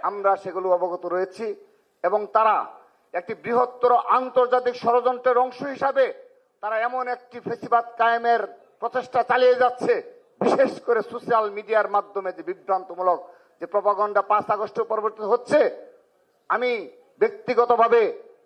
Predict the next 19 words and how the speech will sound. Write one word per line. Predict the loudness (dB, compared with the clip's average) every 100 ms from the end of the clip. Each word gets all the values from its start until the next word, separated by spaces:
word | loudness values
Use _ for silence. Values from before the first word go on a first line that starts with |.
| -6 -6
আপনাদের | -2 0 0 -2 -2
সভাপতি | 0 2 0 -4
হিসাবে | -6 -4 -4 -8 -18 _ _ 0
দৃঢ়তার | 4 4 4 2 2
সহিত | 2 2 2 -2
একটি | -4 -2
কথা | 0 0
শুধু | 0 2 2
বলছি, | 0 -4 -8 -8 -14 _ _ _ _ _ _ _ 0
যারা | 2 2 0
ইসলাম | 0 2 4 2 -4
বিক্রি | -10 -6 -4 2
করে | 4 4 2 -2 -20 _ _ _ _ -14
শুধুমাত্র | -4 -2 0 -2
নিঃস্বার্থ | -6 -10 -10 -2 -2 0 0 4
চরিতার্থ | 2 2 0 0 -2 2
প্রকাশ | 2 0 0
করতে | 0 0 0
চাচ্ছে | -2 -2 2